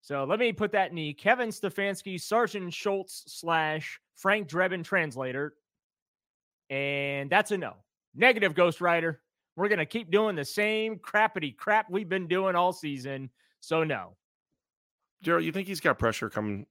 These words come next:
Speaker 2: uh, from inside the building or the inside the building? They're just like, "Yeah, whatever. We don't care. Deshaun's coming back in two weeks, and this all really isn't gonna matter if Deshaun can win."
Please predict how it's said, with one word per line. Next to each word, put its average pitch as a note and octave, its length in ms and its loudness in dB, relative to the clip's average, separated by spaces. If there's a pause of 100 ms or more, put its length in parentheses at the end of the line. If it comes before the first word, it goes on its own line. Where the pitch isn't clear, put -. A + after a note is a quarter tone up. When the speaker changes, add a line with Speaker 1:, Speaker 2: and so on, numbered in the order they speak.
(160)
Speaker 2:
uh, F#2+ 260 -2
from F#2+ 580 -6
inside G2 340 -2
the F#2 60 -8
building F#2+ 340 -6
or F2+ 140 -8
the F2+ 200 -8 (200)
inside G#2 320 -2
the F#2+ 60 -4
building? F#2+ 220 -4
They're F#2+ 100 -6
just F#2+ 200 -6
like, G2+ 180 -2 (360)
"Yeah, C3+ 100 4
whatever. A#2 340 6
We G#2+ 140 2
don't G2 140 -2
care. F2+ 200 -2
Deshaun's G2 380 -4
coming F#2 240 -6
back E2+ 260 -4
in E2+ 80 -8
two F2 160 -8
weeks, F2 240 -6
and E2+ 80 -10
this - 140 -6
all E2 120 -2
really D#2+ 220 -4
isn't E2 160 -8
gonna D#2+ 140 -6
matter D#2+ 340 -4
if - 120 -12
Deshaun D#2+ 460 -10
can D#2 180 -14
win." C#2 180 -8